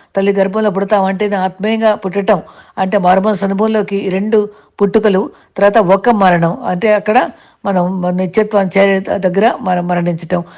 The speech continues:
కానీ ఫిజికల్ డెత్, స్పిరిచువల్ డెత్, రెండు డెత్లు కూడా దేవుడు లేని వాళ్ళు ఎరిగినప్పుడు అది, ఉ, చాలా దౌర్భాగ్యం. అటువంటి అనుభవంలోకి రాకుండా మనం గా-, జాగ్రత్త పడదాం. అయితే మన యోబు జీవితం మనకి ఎంతో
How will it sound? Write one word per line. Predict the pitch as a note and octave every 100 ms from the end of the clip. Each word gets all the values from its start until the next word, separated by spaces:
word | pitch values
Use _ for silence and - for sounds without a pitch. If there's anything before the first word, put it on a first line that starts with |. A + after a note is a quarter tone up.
| - - -
కానీ | A3+ A3 F#3 F3+ F#3 - _
ఫిజికల్ | G3 G3 G#3 A#3+
డెత్, | A#3+ A#3 C4+ B3+
స్పిరిచువల్ | - G#3 G#3 A3
డెత్, | G#3+ G#3 A3+
రెండు | G3 G3 A3
డెత్లు | G#3 A3+ A3 A#3+
కూడా | A#3 A#3+ G3+ G3+ - - - E3+
దేవుడు | G3+ G#3+
లేని | G3+ G#3 G#3
వాళ్ళు | G#3 G3
ఎరిగినప్పుడు | F#3 G3 G3 F#3 G3+ D4 - - _
అది, | F3+ F3 F3+
ఉ, | F3+ F3 F3 E3 F#3+
చాలా | G3
దౌర్భాగ్యం. | G3 F3+ F#3+ B3+ G3 F#3+ F3+ - - -
అటువంటి | G3 G#3 G#3 F#3+
అనుభవంలోకి | F#3 F#3 G3 F#3+ F3+
రాకుండా | F3+ F#3 G3+ G3 C4+
మనం | A3 F3+
గా-, | F3 E3+ F3 E3+
జాగ్రత్త | F#3+ F#3+ F#3
పడదాం. | F3 F3 F3 F3+ - - - -
అయితే | G3+ G3+ F#3+ F#3 F#3 - - - -
మన | G3+
యోబు | F3+ F#3 G#3+ G#3+
జీవితం | F#3+ A3 A3 G#3+
మనకి | F#3+ F#3
ఎంతో | G3 F#3+ F#3 G#3+ A3 A#3+